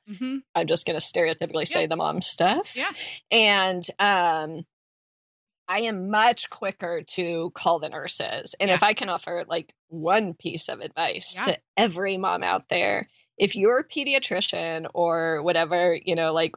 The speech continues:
Speaker 2: well child, um, clinic you attend has a line with nurses or with healthcare providers who can give you tips and tricks,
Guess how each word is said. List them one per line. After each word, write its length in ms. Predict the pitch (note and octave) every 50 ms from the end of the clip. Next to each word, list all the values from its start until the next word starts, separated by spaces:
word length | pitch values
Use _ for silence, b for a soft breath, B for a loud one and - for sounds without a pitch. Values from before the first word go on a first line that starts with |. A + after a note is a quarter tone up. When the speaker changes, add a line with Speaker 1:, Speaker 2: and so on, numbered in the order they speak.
| -
Speaker 2:
well 220 | - E3+ D#3+ E3+ -
child, 640 | - - E3+ E3+ E3+ E3+ E3 E3 E3 D#3 D#3 G3+ b b b b b b _ _
um, 160 | - G3 F#3 E3+
clinic 480 | - - A3+ F#3+ F#3 F#3 F3 - -
you 220 | F#3 F3+ F3 F3 C3
attend 480 | C#3 - - G3+ E3+ E3 E3 B2 D3
has 1120 | F3+ - - - - G#3+ F#3 F3+ F3 F#3+ F#3+ F#3+ G3 G3 G3+ G#3 G3+ G3 - - - - - _ _ _ _
a 400 | F#3 F#3 F#3+ F#3 F3+ F3+ F3 E3+ -
line 480 | - A#3+ A3+ G#3 E3+ E3+ F3 F3+ F#3+ G3
with 200 | F#3+ F#3+ - -
nurses 760 | G3+ G3 F#3+ G#3 - - E3 D#3+ E3 F3 F#3 G3+ G#3+ - - -
or 180 | - E3+ E3+
with 140 | E3+ E3+ -
healthcare 380 | - F#3 F3 - _ F#3+ G3 F#3
providers 560 | - G#3 F#3 F#3 F#3 F3+ F3 E3 D#3 E3+ -
who 100 | - F3+
can 260 | - - G#3+ F#3+ E3
give 240 | - - F3+ F#3+ G3
you 160 | G#3+ B3 B3+
tips 340 | - - - G3 - - -
and 180 | F#3+ E3 D#3 D#3+
tricks, 540 | - - D3+ C#3 D3 F3+ G3+ - - -